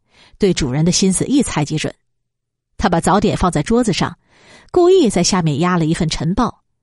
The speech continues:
这份报纸就是专门报道上流社会娱乐圈里的奇闻异事的，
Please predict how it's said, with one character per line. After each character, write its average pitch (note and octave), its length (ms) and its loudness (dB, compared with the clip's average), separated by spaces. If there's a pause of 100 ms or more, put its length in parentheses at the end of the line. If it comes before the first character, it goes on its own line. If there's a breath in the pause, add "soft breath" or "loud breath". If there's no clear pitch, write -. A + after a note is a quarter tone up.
(300)
这 E4+ 140 2
份 B3 200 0
报 B3 180 2
纸 C3 320 -2
就 G3 140 0
是 F3+ 80 0
专 A#3 200 0
门 G3 200 2
报 G3 160 2
道 D#3+ 200 0
上 G3+ 300 2
流 F3 160 2
社 G3 180 0
会 E3 300 -2
娱 G3 180 0
乐 G#3+ 160 2
圈 G3 280 0
里 D#3+ 100 -2
的 F#3 80 -4
奇 G3 200 -2
闻 G#3 160 0
异 A3+ 100 2
事 G#3+ 240 0
的， - 140 -8